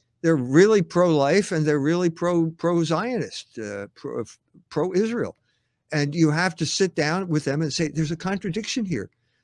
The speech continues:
There's a contradiction here, and they are using you, they're manipulating you, uh, to, uh, because you don't understand the contradiction."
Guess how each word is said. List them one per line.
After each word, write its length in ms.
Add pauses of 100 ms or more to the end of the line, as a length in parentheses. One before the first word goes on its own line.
(120)
There's 140
a 60
contradiction 680
here, 340
and 340
they 300
are 220
using 560
you, 220
they're 120
manipulating 800
you, 380 (440)
uh, 380
to, 420
uh, 220
because 440
you 80
don't 200
understand 520
the 80
contradiction." 680